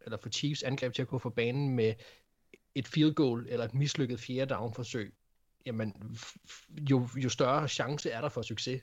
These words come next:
øhm, for det her Saints angreb. Og hvordan gør de så det? Jamen altså, de skal være, de kommer til at være gode til at kommunikere.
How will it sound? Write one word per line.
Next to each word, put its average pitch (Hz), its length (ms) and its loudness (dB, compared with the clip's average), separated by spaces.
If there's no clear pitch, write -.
øhm, 110 560 -4
for - 200 -2
det 113 140 0
her 113 180 2
Saints 113 340 0
angreb. 104 420 -2
Og 160 80 4
hvordan 180 220 6
gør 185 100 6
de 170 80 2
så 147 100 -6
det? 180 180 -4
Jamen 139 160 -6
altså, 139 160 0
de 147 140 -6
skal 156 200 0
være, 135 380 0
de - 340 -10
kommer 160 200 -2
til 165 100 -4
at 170 80 2
være 165 80 2
gode 165 240 0
til 170 80 -2
at 147 40 -4
kommunikere. 156 440 -2